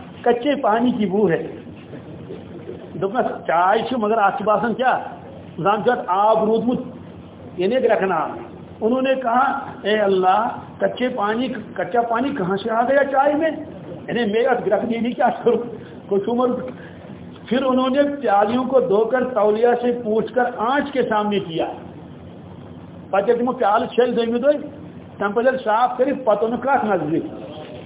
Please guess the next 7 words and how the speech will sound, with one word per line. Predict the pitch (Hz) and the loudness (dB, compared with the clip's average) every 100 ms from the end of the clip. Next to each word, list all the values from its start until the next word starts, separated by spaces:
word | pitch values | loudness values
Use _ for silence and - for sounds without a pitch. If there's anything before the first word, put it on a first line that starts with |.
| - - | -16 -6
نارس | 185 214 247 196 | 2 4 4 2
نزدیک، | 202 180 160 180 - - - - - - - - - - | 0 0 0 0 -2 -12 -14 -16 -16 -16 -16 -16 -6 -2
انہوں | |
نے | 254 262 | 0 2
خوش | 247 247 240 | 2 2 -2
سوری۔ | 202 277 247 - - - - - - - - - - - - - - - - - - - - - - - - - 185 175 123 - - - - | 0 0 0 -4 -10 -14 -16 -16 -16 -16 -16 -16 -16 -16 -18 -18 -16 -16 -16 -16 -14 -16 -16 -18 -18 -18 -12 -2 -2 -2 -4 -10 -16 -12 0
تو | 190 190 | 2 2